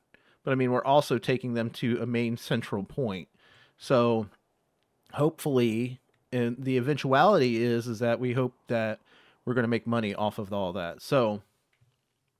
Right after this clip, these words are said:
having said all those words and all that junk and stuff, I think what we need to do now is figure out our, um, our stuff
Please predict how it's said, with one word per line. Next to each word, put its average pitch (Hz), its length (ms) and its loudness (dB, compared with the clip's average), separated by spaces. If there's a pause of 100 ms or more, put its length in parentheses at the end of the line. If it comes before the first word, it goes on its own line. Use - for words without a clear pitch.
(380)
having 113 220 -6
said 113 320 -2
all 131 300 0
those 123 240 0
words 117 480 -6
and 113 120 -8
all 117 180 -6
that 110 200 -4
junk 113 280 -8
and 110 120 -10
stuff, 104 400 -6 (640)
I 117 80 0
think 117 160 -2
what 120 120 -2
we 117 100 -4
need 110 140 -4
to 110 80 -6
do 110 180 -4
now 107 440 -4
is 110 440 -4
figure 110 360 -6
out 107 320 -2
our, 104 640 -6 (1600)
um, 95 560 -10 (680)
our 110 100 -14
stuff - 360 -4